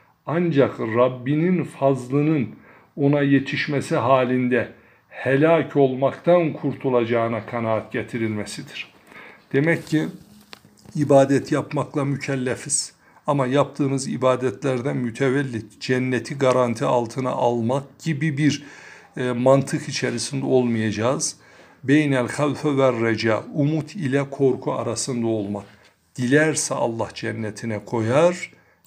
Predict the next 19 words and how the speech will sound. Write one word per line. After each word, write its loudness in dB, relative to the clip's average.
dilerse -2
cehennemine. -2
Kimse, -2
hiçbir -4
varlık 4
Allah'a 0
karşı -2
neden, 0
niçin, -2
nasıl -2
sualini -2
soramaz -2
ona. -10
Ve 2
Rabbimiz -2
buyuruyor 2
ondan 0
sonra, -4
e, -10